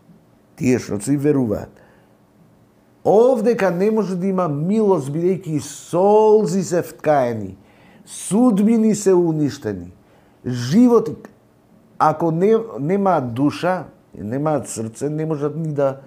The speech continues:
имаат сочувство. Ништо не ги боли. Они само нивниот интерес го гледа. Зашто да очекуваат милост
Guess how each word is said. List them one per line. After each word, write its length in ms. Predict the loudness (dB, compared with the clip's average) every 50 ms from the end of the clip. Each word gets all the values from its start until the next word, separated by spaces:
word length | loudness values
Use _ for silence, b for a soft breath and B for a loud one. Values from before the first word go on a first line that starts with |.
| b b b b b b b b
имаат 420 | -8 -6 -4 -2 -2 -2 -2 -4 -6
сочувство. 720 | -8 -6 -4 -4 -4 -4 -6 -10 -12 -12 -14 -18 -20 -20 -20 -20 _ _ _ _ _ _ _ _ _ _ _ _ _ _ _ _ _ _ -20 _ _ -20 -20 -18 -12
Ништо 460 | -8 -6 -4 -4 -6 -6 -6 -6 -6
не 140 | -4 -4 -4
ги 140 | -2 -4 -4
боли. 420 | -4 -4 -4 -4 -4 -6 -10 -12 -16 -20 -20 -20 _ -12
Они 240 | -8 -6 -6 -6 -6
само 240 | -6 -6 -6 -4 -4
нивниот 500 | -4 -4 -4 -4 -4 -2 -2 -4 -4 -6
интерес 460 | -8 -6 -6 -6 -6 -8 -8 -8 -10
го 120 | -12 -12
гледа. 320 | -12 -12 -12 -12 -14 -14 -18 -20 _ _ _ _ b b b b b b b b b b b b b b b b _ _ _ -20 -20 -12
Зашто 380 | -6 -4 -4 -4 -4 -6 -6
да 120 | -4 -4 -4
очекуваат 640 | -4 -4 -6 -8 -10 -8 -8 -6 -4 -6 -6 -6 -8
милост 480 | -10 -8 -8 -6 -6 -8 -8 -12 -20